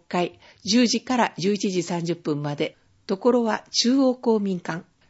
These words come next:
名古屋外国語大学、後藤のぞみさんによる講座。歴史的視座からスポーツの祭典、オリンピックを読み解く。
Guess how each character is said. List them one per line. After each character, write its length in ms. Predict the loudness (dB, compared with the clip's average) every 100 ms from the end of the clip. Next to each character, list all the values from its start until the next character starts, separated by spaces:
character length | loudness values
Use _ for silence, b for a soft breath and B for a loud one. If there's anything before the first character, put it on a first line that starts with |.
| _ -2
名 120 | 0
古 140 | 2
屋 160 | 0 0
外 200 | 0 -2
国 280 | -2 -2 0
語 160 | 0 0
大 240 | 0 -2
学、 460 | -4 -4 -4 -4 -6 -4
後 200 | -2 0
藤 260 | 0 0
の 100 | 0
ぞ 140 | 2 2
み 100 | 0
さ 160 | -2
ん 80 | -2
に 100 | 0
よ 120 | 0
る 100 | 0
講 280 | -2 -4 -2
座。 180 | -4 -8 _ _ b b b b b 2
歴 260 | 2 4
史 140 | 0 0
的 260 | -2 -2
視 160 | -2 -2
座 160 | -2 -4
か 140 | -4
ら 220 | -4 -4 -10
ス 120 | -14
ポ 140 | -2 -2
ー 40 |
ツ 140 | -2
の 140 | -4 -4
祭 240 | -4 -6
典、 340 | -4 -4 -4 -6
オ 100 | -2
リ 120 | 0
ン 100 | 0
ピ 80 | 0
ッ 140 | -4 -4
ク 160 | -2
を 80 | -2
読 260 | 0 0 0
み 140 | -2
解 160 | -6 -10
く。 260 | -8 -12